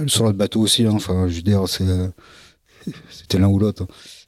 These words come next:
Et en fait, on a cassé, ce qui est incroyable, quoi, on a cassé un tang. Un tang, c'est la jonction, euh, sur les barres de flèche de, du gréement vertical. Et donc, on avait un double gréement. Et cette pièce-là, qui était en aluminium, on l'a testée, euh,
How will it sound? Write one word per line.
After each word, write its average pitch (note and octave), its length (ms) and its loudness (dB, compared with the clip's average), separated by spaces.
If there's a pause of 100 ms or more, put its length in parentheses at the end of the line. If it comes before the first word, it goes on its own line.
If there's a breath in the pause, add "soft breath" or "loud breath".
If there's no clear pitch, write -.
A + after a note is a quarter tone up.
(140)
Et A#2 120 2
en F3+ 80 0
fait, - 280 -2
on A2+ 80 2
a G#2+ 60 2
cassé, A#2 380 -2
ce - 100 -4
qui - 80 -4
est F2+ 60 2
incroyable, G2 500 -2
quoi, G#2 260 -4
on C3+ 140 0
a G#2+ 100 2
cassé - 360 -2
un A2+ 100 0
tang. A2+ 400 0
Un G2 260 -2
tang, C#3 320 0
c'est - 120 -10
la A2 100 0
jonction, A#2+ 920 0
euh, G2 180 -4
sur - 260 0
les A2 100 0
barres G#2 180 0
de G#2 80 0
flèche - 440 -2
de, G#2 140 0
du G#2+ 340 -4
gréement G#2+ 320 2
vertical. A#2+ 840 -4 (540 loud breath)
Et C3+ 140 0
donc, A2 240 0
on A2 80 0
avait G#2+ 140 2
un A#2 80 2
double A#2+ 260 2
gréement. A2 500 2
Et G2+ 260 0 (260 loud breath)
cette - 220 -6
pièce-là, C#3+ 440 0
qui - 140 -6
était A2+ 120 -4
en A2 100 2
aluminium, A2+ 680 2
on G2+ 40 -2
l'a F#2+ 100 -2
testée, B2 560 0
euh, F#2+ 280 -4